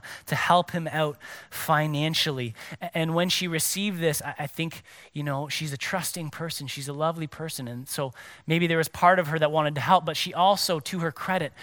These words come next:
had the discernment to say, "Hmm, I actually need to ask someone about this. I'm not sure if this is legitimate."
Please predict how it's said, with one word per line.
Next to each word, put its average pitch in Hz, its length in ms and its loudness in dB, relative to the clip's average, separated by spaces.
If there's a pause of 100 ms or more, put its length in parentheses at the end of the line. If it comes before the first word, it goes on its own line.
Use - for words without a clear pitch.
(240)
had 180 220 6
the 175 80 -4
discernment 165 560 0
to 156 80 -8
say, 143 220 -2
"Hmm, 127 300 -6 (580)
I 151 160 0
actually 139 280 0
need 156 160 -2
to 147 120 -2
ask 131 280 0
someone 135 300 -2
about 123 260 -2
this. 117 180 -6
I'm 190 160 2
not 175 140 4
sure 151 320 4
if 123 120 -4
this 147 200 -2
is 131 120 -2
legitimate." 131 520 -4